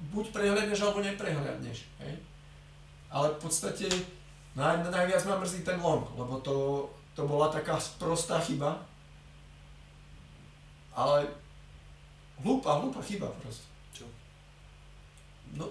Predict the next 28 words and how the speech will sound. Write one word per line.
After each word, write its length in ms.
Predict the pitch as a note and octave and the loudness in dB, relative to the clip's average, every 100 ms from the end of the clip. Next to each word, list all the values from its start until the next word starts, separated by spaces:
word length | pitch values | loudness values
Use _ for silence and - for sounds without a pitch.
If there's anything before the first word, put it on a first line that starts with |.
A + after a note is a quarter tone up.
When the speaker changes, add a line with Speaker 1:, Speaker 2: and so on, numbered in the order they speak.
| - | -10
Speaker 1:
no 160 | F3+ F3+ | -12 -12
proste 380 | - F#3 - A3 A3+ | -8 -6 0 0 2
odbočku 480 | G3+ G3+ A3 G#3 D#3+ | 0 0 0 -2 -4
som 200 | - D#3 | -6 -4
neustal. 600 | D#3+ D#3 - C3+ - A#3 - - - - | -2 -2 -2 -2 -2 -6 -14 -20 -20 -16
Speaker 2:
Si 140 | - | -10
si 60 | - | -4
Speaker 1:
Ale 160 | D#3+ - | -2 -2
Speaker 2:
nevšimol. 320 | - A#2+ G#2+ G2+ - - D3+ | -4 -6 -10 -10 -12 -12 -4
Speaker 1:
nie, 140 | F3+ F#3 - - | -2 -2 -4 -2
ja 140 | D3 | 2
s-, 400 | E3 - - - | 2 2 0 -4
to 80 | - | -4
bola 220 | E3 F#3+ | 2 4
taká 180 | F3 - | 6 4
vidlička 460 | C3+ G3 G#3+ - G#3+ | 2 0 -2 2 2
a 160 | - D#3+ | 4 2
ja 80 | |
som 220 | E3 E3+ D#3+ | 4 2 0
zostal 400 | E3 - D#3 D3+ | -2 2 4 4
na 240 | D#3 D3+ - - - | 4 2 -2 -12 -18
Speaker 2:
Aha. 160 | G#2 A2+ | -12 -6
Speaker 1:
hore 320 | B2 D3 G3+ B3 - - - - - - | 0 2 2 0 -6 -18 -20 -20 -16 -6
a 80 | |
mal 160 | C#3 D#3 | 2 2
som 160 | D#3+ F3 | 2 2
ísť 160 | D#3 | 0
spodnou. 380 | - D#3+ C#3 | 2 0 0